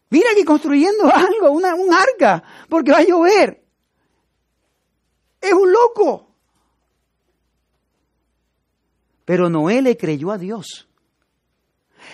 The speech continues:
Y Noé actuó conforme a sus convicciones. Noé decidió creerle a Dios y en el plan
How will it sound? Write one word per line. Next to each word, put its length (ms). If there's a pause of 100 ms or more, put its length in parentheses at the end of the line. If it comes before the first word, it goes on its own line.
(260)
Y 160
Noé 800
actuó 880
conforme 1120
a 160
sus 320
convicciones. 1000 (2500)
Noé 380
decidió 480
creerle 380
a 80
Dios 540
y 100
en 120
el 160
plan 220